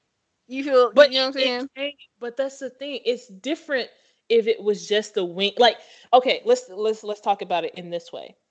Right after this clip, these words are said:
Speaker 2: right? Yesterday, when the guilty verdict came out, all these teams were posting these good statements, right? And then you got the Raiders.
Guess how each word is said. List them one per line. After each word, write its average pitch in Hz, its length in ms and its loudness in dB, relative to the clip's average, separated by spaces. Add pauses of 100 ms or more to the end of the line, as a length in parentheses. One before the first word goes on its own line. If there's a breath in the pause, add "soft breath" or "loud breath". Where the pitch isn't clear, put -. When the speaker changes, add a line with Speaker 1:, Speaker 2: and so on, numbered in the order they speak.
(160)
Speaker 2:
right? 180 280 2 (1120)
Yesterday, 202 960 2
when 190 220 -6
the 180 80 -6
guilty 196 420 -4
verdict 160 400 -8
came 160 320 -8
out, 135 220 -14 (1160)
all 247 240 10
these 277 240 0
teams 247 360 -2
were 208 60 -6
posting 226 480 4
these 214 200 -6
good 214 220 6
statements, 165 500 -2
right? 175 440 0 (340)
And 226 180 2
then 226 180 4
you 220 120 -4
got 190 260 -2
the 202 160 -2
Raiders. 175 800 -10